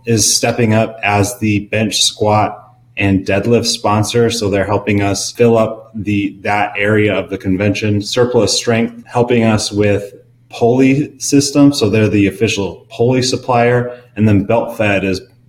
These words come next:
bringing quite a bit of belts for us to, for people to use while at the convention. And, uh, all of these, uh, sponsors are doing some other things to help as well.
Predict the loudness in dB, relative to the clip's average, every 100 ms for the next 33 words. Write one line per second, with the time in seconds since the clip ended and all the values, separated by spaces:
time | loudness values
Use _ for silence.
0 | -12 -2 2 2 0 -2 -2 0 0 0
1 | 0 0 0 -2 -4 -10 -12 _ _ _
2 | _ _ -2 0 0 0 0 0 0 -4
3 | -6 -10 -20 -10 -4 0 2 0 -2 -6
4 | -6 -4 -2 -2 0 0 0 0 0 -2
5 | -2 0 0 -2 -4 -4 -2 0 0 0
6 | -2 -4 -12 _ -8 -2 0 0 -2 -4
7 | -4 -2 2 2 4 2 0 -4 -14 _
8 | -4 -4 -4 -4 -2 -2 -2 -2 -2 -2
9 | -6 -6 -8 -10 -10 -14 -16 -14 -14 -12
10 | -14 -8 -8 -8 -16